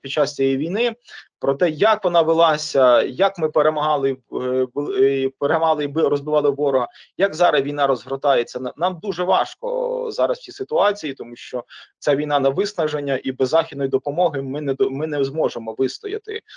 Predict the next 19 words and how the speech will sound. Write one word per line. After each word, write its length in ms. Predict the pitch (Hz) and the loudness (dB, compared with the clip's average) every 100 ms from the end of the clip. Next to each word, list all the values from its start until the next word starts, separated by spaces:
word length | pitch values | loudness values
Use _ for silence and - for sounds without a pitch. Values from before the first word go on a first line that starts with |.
| - - | -20 -2
Для 100 | 156 | 2
того, 140 | 208 | 2
щоб 200 | 190 170 | 2 -2
перемогти 500 | 175 175 175 170 175 | 2 2 2 -2 -6
в 40 | 147 | -8
цій 220 | 156 156 | -8 -8
війні, 360 | 165 185 220 | -8 -6 -6
Україні 540 | 208 143 - 156 190 165 | -6 -8 -4 -4 -2 -2
треба 200 | 156 151 | -2 -2
було 120 | 131 | -2
готуватися 640 | 131 143 151 147 123 135 | -2 0 2 0 -2 -4
до 120 | 131 | -2
війни 320 | 131 156 170 135 | -2 -2 -6 -2
в 40 | |
дев'яно-, 300 | 127 139 123 | -2 0 0
з 40 | |
дев'яносто 360 | 123 147 143 - | 0 0 -4 -2
першого 420 | 131 117 - 120 | 0 0 0 0
року, 320 | 113 95 - | 0 0 -4